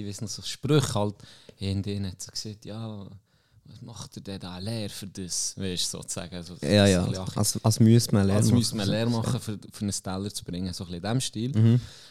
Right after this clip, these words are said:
Speaker 1: Dann habe ich so gesagt, «Ja, voll.» Er so, «Aha, okay, ja, und dann Arlene?» Ich so, «Ja, dann gehe ich in die R S.» Und dann er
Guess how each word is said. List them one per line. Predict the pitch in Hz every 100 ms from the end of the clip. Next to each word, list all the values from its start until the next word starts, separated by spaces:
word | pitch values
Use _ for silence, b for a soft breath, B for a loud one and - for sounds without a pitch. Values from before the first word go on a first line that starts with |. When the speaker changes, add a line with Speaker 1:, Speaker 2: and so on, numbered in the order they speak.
| b b -
Speaker 1:
Dann | 101
habe | 104 101
ich | -
so |
gesagt, | - - 151 -
«Ja, | 214 214
voll.» | 202 247 214
Er | 160
so, | 110 127
«Aha, | 147 151 139 117
okay, | - - 131 139
ja, | 107 110
und | 120
dann | 120 117
Arlene?» | 127 139 123 117 92
Ich |
so, | -
«Ja, | 98 90
dann | 98
gehe | 95
ich | 107 117
in |
die | -
R | 220
S.» | 180 - -
Und | 82
dann | 87
er | 87